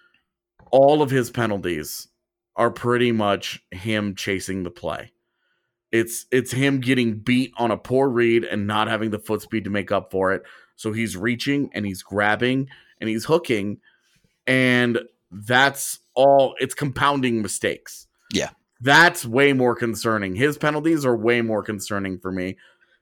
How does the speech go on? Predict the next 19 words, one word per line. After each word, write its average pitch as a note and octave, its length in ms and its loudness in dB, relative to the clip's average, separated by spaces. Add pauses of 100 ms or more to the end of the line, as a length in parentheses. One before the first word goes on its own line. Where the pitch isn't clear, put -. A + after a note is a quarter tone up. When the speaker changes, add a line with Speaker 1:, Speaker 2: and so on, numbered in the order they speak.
(100)
Speaker 1:
because B2+ 460 0
the A#2+ 80 -2
way C3+ 240 4
that E3 200 2
Graves D3 320 0
was B2+ 120 -4
being C#3+ 220 0
successful B2+ 640 -2
and B2+ 80 0
the A#2 60 -2
way A2+ 200 0
that D3+ 100 0
Graves A#2+ 340 -4
was G#2+ 120 -10
slowly A#2 520 0
winning A#2 280 -2
us A2 140 -6
all A2+ 240 2
over A#2 460 0